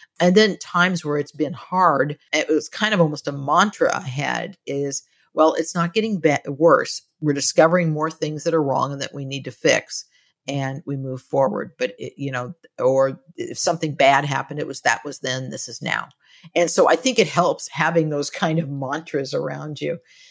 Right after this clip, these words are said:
But for me, I've always been this person who's very good in a crisis. I can, "Okay, I'm gonna put that aside and worry about all that feeling later. What do I need to do now?"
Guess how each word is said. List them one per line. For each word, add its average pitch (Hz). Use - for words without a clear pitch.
But -
for 196
me, 190
I've 175
always 185
been 160
this 143
person 151
who's 131
very 147
good 143
in 139
a 131
crisis. 147
I 139
can, 135
"Okay, -
I'm 139
gonna 135
put -
that 151
aside 147
and 135
worry 151
about 151
all 139
that 139
feeling 139
later. 131
What 131
do 131
I 123
need 127
to -
do -
now?" -